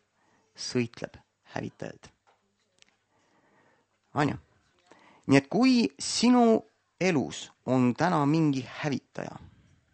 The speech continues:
mis närib sinu vara, ja sul on kümnis makstud, sa võid tõusta Jumala ette ja ütelda: "Jumal, ma ei ole nõus sellega. Sest sina oled tõotanud, et kui mina olen ustav kümnise maksja, siis sina ise sõitled teda."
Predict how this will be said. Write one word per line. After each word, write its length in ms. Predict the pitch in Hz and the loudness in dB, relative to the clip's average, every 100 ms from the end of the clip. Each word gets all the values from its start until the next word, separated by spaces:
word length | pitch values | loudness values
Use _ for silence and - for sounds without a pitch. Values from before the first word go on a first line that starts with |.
| _ _ _ _ _ _ _ _ _ _ _ _ _ - - _ | _ _ _ _ _ _ _ _ _ _ _ _ _ -20 -20 _
mis 160 | - - | -12 -2
närib 320 | 120 160 123 | 0 0 -6
sinu 240 | - 113 110 | -6 -4 -2
vara, 220 | 110 - - - - - - _ _ _ _ | -2 -2 -6 -12 -20 -20 -20 _ _ _ _
ja 80 | 110 | -4
sul 160 | 196 | 0
on 80 | 220 | 0
kümnis 260 | 262 240 202 | 2 0 -2
makstud, 440 | 294 - - - - _ | -8 -8 -16 -18 -20 _
sa 180 | - 123 | -12 -4
võid 200 | 123 113 _ _ _ | -4 -6 _ _ _
tõusta 400 | - 254 226 - | -2 0 -2 -4
Jumala 300 | 185 202 165 180 | -2 -2 -2 -6
ette 360 | _ - 143 - | _ -14 -14 -8
ja 100 | 123 | -8
ütelda: 300 | - 120 117 | -6 -6 -4
"Jumal, 340 | 120 226 185 | -2 0 0
ma 100 | 139 | 0
ei 60 | 151 | 0
ole 80 | 139 | 0
nõus 360 | 123 160 113 - | 2 2 0 -8
sellega. 280 | - - _ _ - - | -12 -14 _ _ -20 -10
Sest 180 | 127 | -8
sina 260 | - 277 277 | -2 2 4
oled 200 | 202 - - | 4 4 4
tõotanud, 560 | 196 - 220 247 - - _ _ _ _ - | 4 4 2 2 -2 -16 _ _ _ _ -12
et 100 | - | 4
kui 100 | 131 | 6
mina 260 | 202 262 156 | 8 6 6
olen 220 | 127 120 127 | 4 2 -2
ustav 380 | 226 - - 113 | -2 -2 -4 -2
kümnise 340 | 139 131 120 | 0 0 2
maksja, 440 | 151 247 - 247 254 - _ _ _ _ _ _ | 0 0 -2 -2 -2 -6 _ _ _ _ _ _
siis 260 | - 127 - | -8 -6 0
sina 200 | 226 226 | 4 4
ise 180 | 233 170 | 4 0
sõitled 440 | - 139 - - - | 2 2 0 -14 -16
teda." 180 | - | -20